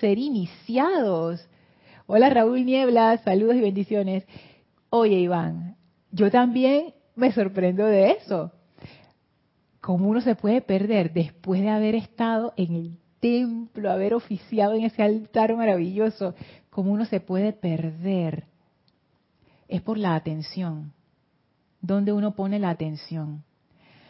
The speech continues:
Yo me imagino, y esto es hipótesis, que cuando uno está en un lugar consagrado, como lo es un templo, es mucho más fácil sostener la atención en algo. Y no solamente en un templo, imagínense cuando ustedes están tomando un curso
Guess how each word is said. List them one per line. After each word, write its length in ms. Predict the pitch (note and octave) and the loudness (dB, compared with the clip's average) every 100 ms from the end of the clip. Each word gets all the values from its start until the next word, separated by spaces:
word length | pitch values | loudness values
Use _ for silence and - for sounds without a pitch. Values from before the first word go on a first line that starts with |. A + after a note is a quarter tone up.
| _ _ _ _ _ _ _ _ _ | _ _ _ _ _ _ _ _ _
Yo 160 | F3+ A3+ | -2 0
me 120 | D4+ | 2
imagino, 560 | D4+ G3+ F3+ G#3+ F3 E3 | 0 0 0 -2 -2 -2
y 80 | F3 | -4
esto 160 | F3+ | -2
es 80 | A#3 | -4
hipótesis, 580 | F3 E3+ E3 D#3+ F3 F3 _ | -4 -6 -8 -10 -12 -14 _
que 160 | - G#3 | -4 -2
cuando 300 | G#3 F#3+ B3 | 0 0 -2
uno 160 | A#3 C#4+ | -2 -4
está 400 | - C4 C4 - | -2 -2 -2 -2
en 160 | G#3+ | -2
un 160 | G#3 A3+ | 0 -2
lugar 320 | A#3 A3+ A3+ | -2 -2 -2
consagrado, 960 | - A3+ A3 - D#3+ F3 F3+ F3 E3 E3+ | -4 -8 -6 -4 -2 0 -2 -2 -6 -8
como 240 | F#3 F3+ | -6 -4
lo 140 | F3 F3 | -2 -4
es 80 | F#3 | -4
un 220 | G#3 G3 | -6 -6
templo, 480 | F#3+ F3+ E3 E3 F3 | -4 -4 -4 -10 -4
es 140 | G#3+ | -2
mucho 260 | G#3+ A3+ B3+ | -2 -4 -4
más 200 | A3 G#3+ | -4 -6
fácil 580 | - G#3 G3+ - G3+ G#3+ - - _ | -6 -4 -4 -6 -10 -10 -20 -20 _
sostener 500 | - G#3 F#3+ F#3 G3+ | -8 -6 -4 -2 0
la 120 | G#3+ | -2
atención 500 | G#3+ F3 E3+ F#3 F3+ | -2 -4 -4 -6 -4
en 160 | F3+ F3+ | -4 -2
algo. 420 | F3 D#3+ D#3 C#3 _ _ - - - | -2 -4 -8 -14 _ _ -20 -20 -6
Y 120 | A3+ | -4
no 100 | C#4+ | -2
solamente 480 | F#4 F4+ E4 E4 E4 | -4 -6 -4 -4 -4
en 100 | D4+ | -4
un 120 | D4+ | -6
templo, 320 | D4 C4+ G#3+ | -4 -4 -4
imagínense 840 | A3+ G#3+ A3 C4 D4 D#4 - D4+ D#4 | -4 -2 0 0 -2 -4 -2 -2 -2
cuando 240 | G#3+ G3+ | -4 -4
ustedes 260 | G3 G#3+ C4 | -4 -2 0
están 240 | A#3 G3+ | 0 -4
tomando 380 | G3+ A3+ A3 A3 | -4 -2 -2 -2
un 100 | A3+ | -4
curso 800 | A3 - C4+ C#4 B3+ B3+ B3 C#4 | -6 -6 -4 -4 -4 -6 -6 -6